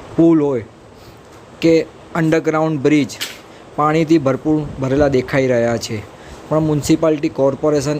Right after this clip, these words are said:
આવું પાણી માટે ક્યારેક એક નિકાલ કરશે, કેમ કે આ અમદાવાદ શહેરમાં જે નીચાણવાળા વિસ્તારમાં જે લોકોને પાણીનો હાલાકીનો સામનો કરવો પડે છે,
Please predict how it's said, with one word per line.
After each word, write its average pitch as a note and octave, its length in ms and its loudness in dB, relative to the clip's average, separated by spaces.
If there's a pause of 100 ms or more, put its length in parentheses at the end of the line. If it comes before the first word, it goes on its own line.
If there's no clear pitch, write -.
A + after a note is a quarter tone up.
(120)
આવું D3 260 0
પાણી C#3+ 260 0
માટે C#3+ 260 0
ક્યારેક C#3+ 400 0
એક D3+ 160 -4
નિકાલ C3 340 -2
કરશે, A2 360 -6 (380)
કેમ C#3+ 140 0
કે D3+ 120 2
આ D3 180 0 (220)
અમદાવાદ D#3 460 0
શહેરમાં D3 480 -4
જે D3+ 80 -2
નીચાણવાળા D3 520 0
વિસ્તારમાં D3+ 720 -2
જે D3+ 60 0
લોકોને D3 360 0
પાણીનો D3+ 500 -2
હાલાકીનો C#3 680 0
સામનો C#3+ 340 0
કરવો C#3 300 2
પડે B2+ 260 -2
છે, A2+ 160 -8